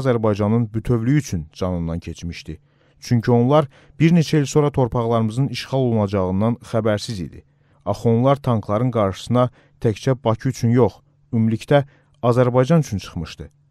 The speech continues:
Elə ona görə də torpağının, suyunun, azadlığının iyirmi faizi əlindən alınmış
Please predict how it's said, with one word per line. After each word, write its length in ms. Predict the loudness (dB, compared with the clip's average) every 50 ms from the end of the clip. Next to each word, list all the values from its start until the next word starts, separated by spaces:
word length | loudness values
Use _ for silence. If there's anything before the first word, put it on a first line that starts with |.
| _ _ _ _ _
Elə 120 | -4 -2 0
ona 200 | 0 0 -2 -2 -2
görə 160 | -2 0 2
də 140 | 2 2 2 2 -4 _ _ _ _ _
torpağının, 680 | 4 4 4 4 4 2 2 4 4 2 2 2 0 -4
suyunun, 540 | -12 -4 0 2 2 4 4 4 2 2 0 _ _ _ _ _ _ _
azadlığının 640 | 2 4 4 4 2 2 2 2 4 4 4 4 4
iyirmi 320 | 2 0 2 2 2 0
faizi 380 | 2 2 2 2 2 2 2 0
əlindən 400 | 0 2 2 2 2 2 2 2
alınmış 380 | 2 2 2 2 2 0 0